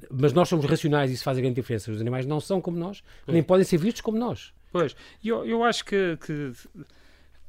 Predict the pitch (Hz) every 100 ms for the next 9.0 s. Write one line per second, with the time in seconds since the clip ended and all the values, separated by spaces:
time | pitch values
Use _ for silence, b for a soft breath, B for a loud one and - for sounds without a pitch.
0 | - - - 233 208 185 170 - 175 -
1 | 131 147 131 156 156 143 143 123 127 -
2 | 131 123 - 135 123 - 113 117 131 139
3 | 143 - 135 139 - 165 151 202 190 160
4 | 147 135 127 127 - - - - 240 165
5 | 160 170 - - 135 - - - 131 127
6 | 117 135 127 135 117 127 - - 127 127
7 | 120 - 127 123 120 117 143 131 117 104
8 | 165 151 135 127 127 120 - 120 123 120